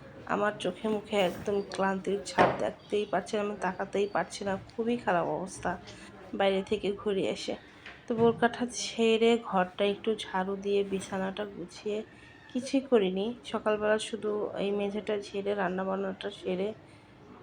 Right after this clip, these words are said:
আহ, নিবিড় একটু বাইরে গেল। তারপরে এই তো আমি বাইরে গিয়েছিলাম, বাইরে থেকে রিপোর্টটা নিয়ে আসলাম। রিপোর্টটা,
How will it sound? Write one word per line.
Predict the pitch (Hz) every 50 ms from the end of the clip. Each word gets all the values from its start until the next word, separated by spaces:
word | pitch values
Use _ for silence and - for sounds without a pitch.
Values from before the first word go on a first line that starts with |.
| - -
আহ, | - - 185 202
নিবিড় | 208 214 208 202 214 202 214
একটু | 208 - - 214
বাইরে | 208 196 196 196 202 208
গেল। | 202 208 208 214 226 247 240 240 - - - -
তারপরে | 220 202 202 196 - 208 202 208
এই | 202 202 202 -
তো | 214 214 220 - - - - - - - _ _ _ _ _ _ _ _ _ _ _ _ _ _ _ _ _ _ _ _ _ _ _ _ - - _ _ _ _ _ _ _ _ _ _ _ -
আমি | 220 220 214 214 214 214 214 - - - - - - - -
বাইরে | 226 190 190 196 196 196 202 208 214
গিয়েছিলাম, | 208 214 214 208 208 208 - - 220 214 214 214
বাইরে | 202 196 180 190 196
থেকে | - 220 202 208 196
রিপোর্টটা | 196 190 190 - 190 190 - 202
নিয়ে | 202 202 190 185
আসলাম। | 185 196 - - - 196 202 208
রিপোর্টটা, | 202 196 196 202 208 208 - - 233 226 226